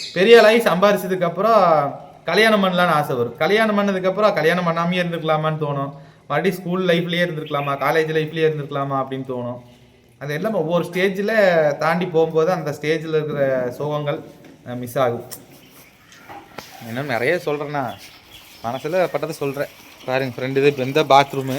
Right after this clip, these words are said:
இங்க ஒரு பாத்ரூமு, இங்க தண்ணி வந்துருக்குது. யார் இந்த, இந்த, இவரு தான் ஃப்ரெண்டு. ஃப்ரெண்ட்ஸ், இதுல எல்லாத்துக்கும் காரணம் என்னன்னா, மைண்டு தான் காரணம். இப்ப என்னன்னா, ஒவ்வொரு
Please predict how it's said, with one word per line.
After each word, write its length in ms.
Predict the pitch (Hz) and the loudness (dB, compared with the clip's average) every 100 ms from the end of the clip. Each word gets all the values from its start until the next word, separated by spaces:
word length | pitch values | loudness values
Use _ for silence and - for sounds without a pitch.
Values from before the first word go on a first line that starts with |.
| 151 - - - - - - - - - - | -8 -12 -14 -16 -18 -18 -20 -20 -20 -18 -6
இங்க 80 | |
ஒரு 120 | 135 123 | -6 2
பாத்ரூமு, 520 | 127 135 135 131 139 | 2 4 0 -2 -4
இங்க 120 | 131 | -4
தண்ணி 260 | 120 131 131 | -4 -4 -4
வந்துருக்குது. 520 | 120 120 120 123 131 - - - - - - - - - | -6 -6 -6 -6 -8 -12 -16 -14 -14 -14 -16 -18 -20 2
யார் 260 | 139 160 | 8 8
இந்த, 280 | 160 147 156 139 | 8 6 2 0
இந்த, 200 | 135 139 | -4 0
இவரு 240 | 139 160 | 0 4
தான் 180 | 160 - - - | 4 4 -6 -6
ஃப்ரெண்டு. 320 | 139 147 127 - - - - - - - - - - - - - - - - | -4 0 -2 -4 -20 -20 -20 -20 -20 -20 -20 -20 -20 -20 -20 -20 -6 -6 0
ஃப்ரெண்ட்ஸ், 300 | 160 165 160 | 2 2 -2
இதுல 200 | 131 123 | -2 0
எல்லாத்துக்கும் 640 | 120 139 170 185 202 185 | 2 6 8 8 4 0
காரணம் 380 | 165 160 160 156 | 4 6 6 4
என்னன்னா, 600 | 139 135 117 123 135 135 - 107 | 2 0 0 0 0 -2 -8 -6
மைண்டு 340 | 120 147 143 | -2 0 2
தான் 140 | 147 143 | 0 0
காரணம். 340 | 120 113 113 - - - - - | -4 -4 -10 -12 -18 -18 -20 -10
இப்ப 120 | 123 | -6
என்னன்னா, 400 | 139 175 156 160 | -2 -2 0 0
ஒவ்வொரு 420 | 151 143 156 156 | 0 2 4 6